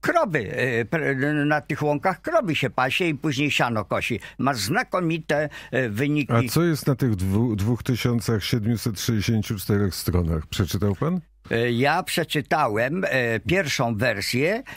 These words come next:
Speaker 1: która miała sto pięćdziesiąt jeden stron. Zresztą chyba należy do niewielu, m, osób, które
Speaker 2: A to jest plan Unii Europejskiej? To
Speaker 1: To
Speaker 2: jest
Speaker 1: jest,
Speaker 2: wspólny
Speaker 1: e,
Speaker 2: plan?
Speaker 1: poprawiony plan, e, przez polskich polityków. <laughs> Przez polskich polityków.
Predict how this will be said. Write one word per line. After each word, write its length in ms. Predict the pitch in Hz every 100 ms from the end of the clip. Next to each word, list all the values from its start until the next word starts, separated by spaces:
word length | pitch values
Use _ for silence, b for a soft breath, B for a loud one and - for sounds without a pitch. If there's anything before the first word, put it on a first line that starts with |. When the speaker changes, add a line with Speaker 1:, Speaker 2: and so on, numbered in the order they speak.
| B
Speaker 1:
która 640 | - 165 147 143 139 135 123
miała 340 | 139 170 170
sto 240 | - 202
pięćdziesiąt 600 | 185 185 175 180 160 151
jeden 360 | 160 170 101 92
stron. 420 | - 113 87 98
Zresztą 400 | 110 165 - 170
chyba 220 | 160 165
należy 520 | 147 151 147 160 131 131
do 120 | 135
niewielu, 500 | 131 113 165 123 104 B B B -
m, 140 | 120
osób, 380 | - 147 - 170
które 600 | - 139 139 135 135 135 127
Speaker 2:
A 40 |
to 140 | 107 117
jest 180 | 110
plan 260 | - 113 117
Unii 300 | 107 117 110
Europejskiej? 720 | 110 117 110 143 135 - 185 156
To 100 | 135
Speaker 1:
To 60 | 180
Speaker 2:
jest 120 | 226
Speaker 1:
jest, 160 | 247 -
Speaker 2:
wspólny 300 | 147 131 143
Speaker 1:
e, 60 |
Speaker 2:
plan? 180 | - 151 180
Speaker 1:
poprawiony 760 | 185 175 151 220 156 127 151 175
plan, 520 | 151 147 180 214 190
e, 240 | 165 151
przez 360 | 120 - 170 -
polskich 480 | - 160 - 165 -
polityków. 920 | 135 127 113 - - - 95 - -
<laughs> 40 |
Przez 300 | - 135 -
polskich 560 | - 139 127 - 139 -
polityków. 680 | 160 143 117 98 101 110